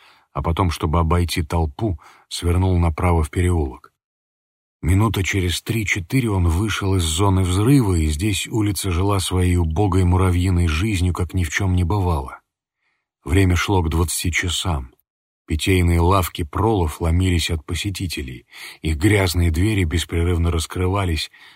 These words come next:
обдавая улицу запахами мочи, опилок и кислого пива.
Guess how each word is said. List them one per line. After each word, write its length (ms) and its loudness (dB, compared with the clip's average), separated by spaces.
обдавая 580 4
улицу 480 2
запахами 600 2
мочи, 520 2
опилок 680 -2
и 40 -8
кислого 560 0
пива. 500 -4